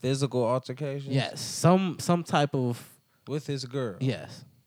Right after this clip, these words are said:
Speaker 1: So he's beating her ass five times in two
Speaker 2: Or
Speaker 1: days.
Speaker 2: they're fighting each other, or they're,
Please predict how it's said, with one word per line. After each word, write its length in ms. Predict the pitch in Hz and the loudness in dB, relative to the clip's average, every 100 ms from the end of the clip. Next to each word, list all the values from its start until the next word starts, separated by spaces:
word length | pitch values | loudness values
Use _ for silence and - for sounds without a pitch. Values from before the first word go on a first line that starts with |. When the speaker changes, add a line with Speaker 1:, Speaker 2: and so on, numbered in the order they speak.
| _ | _
Speaker 1:
So 160 | 110 | -12
he's 200 | 117 135 | -8 -8
beating 340 | 117 123 123 117 | -8 -8 -4 -2
her 180 | 113 113 | -2 -4
ass 280 | 113 107 | -6 -8
five 380 | - 110 110 107 | -8 -8 -6 -8
times 460 | - 110 98 95 98 | -6 -6 -4 -6 -8
in 180 | 90 95 | -10 2
two 100 | 143 | 4
Speaker 2:
Or 100 | 139 | 6
Speaker 1:
days. 60 | |
Speaker 2:
they're 160 | 135 131 | 6 2
fighting 320 | - 143 131 113 | 2 0 0 -4
each 140 | 113 | 2
other, 380 | 165 160 151 147 | 6 8 8 8
or 240 | 113 113 | 6 4
they're, 340 | 117 117 110 | 2 0 0